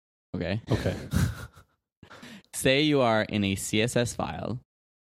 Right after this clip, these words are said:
Speaker 2: Uh-huh.
Speaker 1: and you're in, like, a C S S rule, and you ty-, type B L tab. What happens?
Speaker 2: Okay. Um, for some reason, I mean, the reason is probably because it's a beta.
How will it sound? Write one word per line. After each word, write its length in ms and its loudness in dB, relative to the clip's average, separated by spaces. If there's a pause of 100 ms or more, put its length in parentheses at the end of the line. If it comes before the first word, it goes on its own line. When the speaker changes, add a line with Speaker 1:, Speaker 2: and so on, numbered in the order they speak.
(360)
Speaker 2:
Uh-huh. 80 2
Speaker 1:
and 580 2
you're 320 2
in, 320 0
like, 220 -4
a 60 -2
C 180 -4
S 140 0
S 160 -2
rule, 260 -4 (420)
and 140 2
you 80 2
ty-, 280 -4 (140)
type 300 0 (320)
B 380 0
L 480 0 (260)
tab. 460 -2 (280)
What 140 -2
happens? 560 -12 (1300)
Speaker 2:
Okay. 280 4
Um, 560 4 (1900)
for 80 -12
some 180 4
reason, 380 4 (1300)
I 140 -8
mean, 100 -4
the 80 0
reason 200 2
is 80 -2
probably 220 -2
because 240 -2
it's 100 -10
a 20 -10
beta. 280 -8